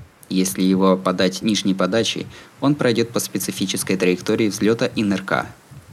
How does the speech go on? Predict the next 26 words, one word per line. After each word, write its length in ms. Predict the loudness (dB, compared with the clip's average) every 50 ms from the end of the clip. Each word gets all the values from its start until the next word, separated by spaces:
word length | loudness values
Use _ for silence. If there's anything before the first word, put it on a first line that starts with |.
| -20 -20 -20 -20 -20 -20 -18 -8 -2
И 80 | -2 -2
всё 240 | 0 2 4 4
это 180 | 4 4 4 2
на 120 | 0 0
скорости 400 | 0 0 0 0 0 -2 -4 -6
в 40 | -8
сто 160 | -6 -4 -4 -4
пятьдесят 440 | -2 -2 -4 -4 -2 -2 -2 -4 -2
километров 560 | -2 -2 0 0 0 -2 -2 -4 -6 -6 -6
в 20 |
час. 360 | -4 -4 -4 -4 -6 -8 -12 -14 -18 -20 -20 -20 _ -16 -16 -14 -14 -18 -16 -14
С 100 | -12 -8
человеческими 760 | -6 -2 0 0 2 2 0 0 -2 -4 -6 -6 -4 -4 -2
реакциями 580 | -2 0 -2 -2 -4 -6 -8 -8 -8 -8 -8 -10 -12 -10 -6
его 280 | -4 -2 -2 -2 -2 -2
не 140 | -2 -4 -6
взять. 380 | -8 -6 -6 -6 -6 -8 -10 -16 -18 -20 _ -16 -16 -16 -16 -10 -4 0
«А!» 300 | 2 4 4 4 2 -2 -8 -18 -18 -20 -18 -18 -18 -18 -20 _ _
Сделав 420 | -12 -6 0 2 4 4 4 2 0
фулл 220 | -2 -4 -2 -2
свинг 440 | -2 -2 -2 0 0 0 0 -2 -6 -14 -18 -16 -12 -8
и 80 | -6 -4
так 240 | -2 -2 0 0 0
и 40 | 0
оставшись 440 | -2 0 -2 -2 -2 -2 -2 -4
стоять, 440 | -4 -2 0 2 4 2 2 0 -4